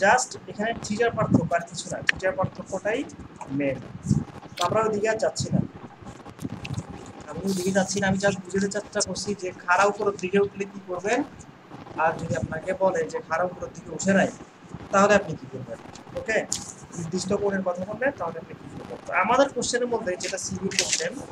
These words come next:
সেখানে আমাদেরকে খাড়া উপরের দিকে কথা বলে দিচ্ছে specifically।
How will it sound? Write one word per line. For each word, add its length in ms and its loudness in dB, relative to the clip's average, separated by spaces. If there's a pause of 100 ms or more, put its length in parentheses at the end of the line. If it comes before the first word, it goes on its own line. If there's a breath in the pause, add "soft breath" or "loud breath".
(640)
সেখানে 300 -2
আমাদেরকে 380 2
খাড়া 240 6
উপরের 220 -2
দিকে 200 -4
কথা 200 -2
বলে 220 -2
দিচ্ছে 240 0
specifically। 600 -8